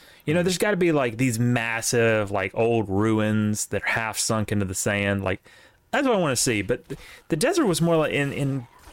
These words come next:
three was just like a, a Badlands or something.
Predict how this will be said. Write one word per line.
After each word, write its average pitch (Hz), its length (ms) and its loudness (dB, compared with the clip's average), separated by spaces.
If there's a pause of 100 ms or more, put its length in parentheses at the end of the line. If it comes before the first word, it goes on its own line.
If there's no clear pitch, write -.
three 202 240 2
was 127 160 0
just 143 140 -2
like 113 100 -2
a, 98 100 -8 (160)
a 110 80 0
Badlands 92 760 -6
or 104 80 -8
something. 104 480 -8